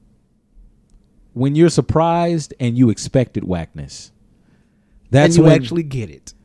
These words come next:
Speaker 1: Yeah, not, not only do you get it, but the level of whackness is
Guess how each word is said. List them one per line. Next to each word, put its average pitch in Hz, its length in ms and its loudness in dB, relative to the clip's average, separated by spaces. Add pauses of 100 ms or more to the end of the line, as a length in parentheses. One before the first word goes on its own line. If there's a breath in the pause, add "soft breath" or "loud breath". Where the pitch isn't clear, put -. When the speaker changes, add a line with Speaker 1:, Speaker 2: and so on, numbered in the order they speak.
(420)
Speaker 1:
Yeah, 151 240 2
not, 170 260 -6
not 202 180 4
only 220 180 6
do 160 120 6
you 135 140 8
get 156 240 6
it, 120 140 2
but 120 140 0
the 120 80 2
level 131 440 2
of 101 80 -2
whackness 98 500 -2
is 127 220 -4